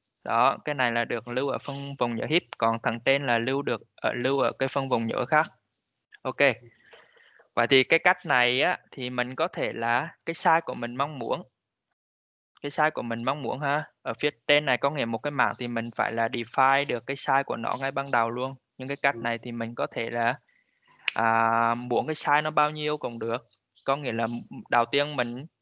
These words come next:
Speaker 1: giả sử mình có một cái hàm tên của mình là bằng mười ký tự đi ha, thì mình biết được cái size của nó là mười, thì lúc đó mình thay số năm này bằng mười,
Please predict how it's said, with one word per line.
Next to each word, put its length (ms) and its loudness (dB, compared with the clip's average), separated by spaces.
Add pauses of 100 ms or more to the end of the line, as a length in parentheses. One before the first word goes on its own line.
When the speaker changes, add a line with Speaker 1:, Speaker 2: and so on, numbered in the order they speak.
(120)
Speaker 1:
giả 100 0
sử 240 0
mình 260 -4
có 180 2
một 120 -4
cái 200 -2
hàm 420 2
tên 220 2
của 100 -4
mình 400 -2
là 340 2 (440)
bằng 240 0
mười 220 2
ký 140 -4
tự 280 0
đi 200 0
ha, 280 2 (160)
thì 100 -4
mình 220 -2
biết 200 0
được 140 0
cái 100 2
size 240 4
của 120 -4
nó 160 0
là 120 -2
mười, 380 -2 (120)
thì 80 -6
lúc 200 -2
đó 240 2
mình 240 -6
thay 140 0
số 140 -6
năm 200 -4
này 100 -2
bằng 220 -2
mười, 200 2